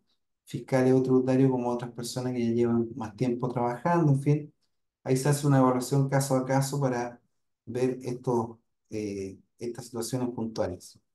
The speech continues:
Bueno, ahí hay una lista de antecedentes, no la, no la vamos a repasar,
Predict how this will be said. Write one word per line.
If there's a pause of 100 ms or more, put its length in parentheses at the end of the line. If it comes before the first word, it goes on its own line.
(1600)
Bueno,
ahí
hay
una
lista
de
antecedentes, (220)
no
la,
no
la
vamos
a
repasar,